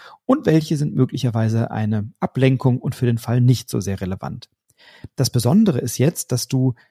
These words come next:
nicht jede Karte allen Mitspielenden zeigen darfst oder ausspielen kannst, sondern du musst entscheiden, welche Karten du in die Tischmitte legst und welche Karten du abwirfst.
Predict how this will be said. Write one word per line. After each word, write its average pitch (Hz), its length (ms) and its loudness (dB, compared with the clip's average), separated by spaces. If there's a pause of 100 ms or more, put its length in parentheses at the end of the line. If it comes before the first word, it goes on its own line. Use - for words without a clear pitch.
(120)
nicht 170 280 2
jede 147 260 2
Karte 131 560 0
allen 127 200 2
Mitspielenden 127 640 0
zeigen 127 340 -2
darfst 165 420 -2
oder - 220 -2
ausspielen 120 500 0
kannst, 165 380 -2
sondern 165 460 2 (340)
du 143 100 2
musst 175 280 2
entscheiden, 147 720 0 (320)
welche 143 300 0
Karten 131 540 0
du 127 400 0 (260)
in 127 220 2
die 107 360 0
Tischmitte 160 480 -2
legst 185 480 0
und 202 320 4
welche 135 240 0
Karten 117 480 -2
du 120 300 0 (360)
abwirfst. 123 960 -2